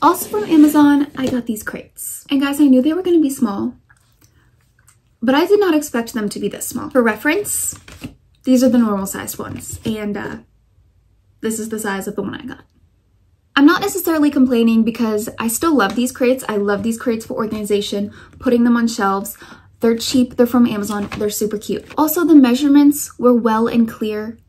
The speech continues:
there. Um, I just have no concept of measurement. So whenever this said, like, three inches, um, that realistically told me nothing. So I ended up with these little babies.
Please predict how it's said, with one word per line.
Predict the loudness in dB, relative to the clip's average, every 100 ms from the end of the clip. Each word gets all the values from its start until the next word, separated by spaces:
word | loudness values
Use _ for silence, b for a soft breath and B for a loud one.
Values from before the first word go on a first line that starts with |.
| _
there. | -6 -4 -2 -4 -8 -12 _ _ _ -4
Um, | -2 -2 -6 -6
I | -2 -2
just | -2 -2
have | 4
no | 4 4
concept | -4 -4 -6 -4 -6 -8 -8
of | -8
measurement. | -6 -6 2 2 2 -2 -16 b b b b b
So | -4 2
whenever | 4 4 2
this | 0 0
said, | 0 -2 0
like, | -4 -6
three | -8 -2 0
inches, | 2 0 0 -4 -6 -14 -16 b b b
um, | -2 0 0 -2 -4 -6 -8 -12 _ _ _ _ _ _ _ _
that | 0 2
realistically | 0 0 -4 -2 -2
told | -2 -4
me |
nothing. | -6 -8 -12 -16 _ _ -20 -20 _
So | -14 -14 -8 -6 -8 -16 _ _
I | -12 B B 0
ended | 2 2
up | -2
with | -2
these | 0 0
little | 0 -2
babies. | -4 -4 -4 -6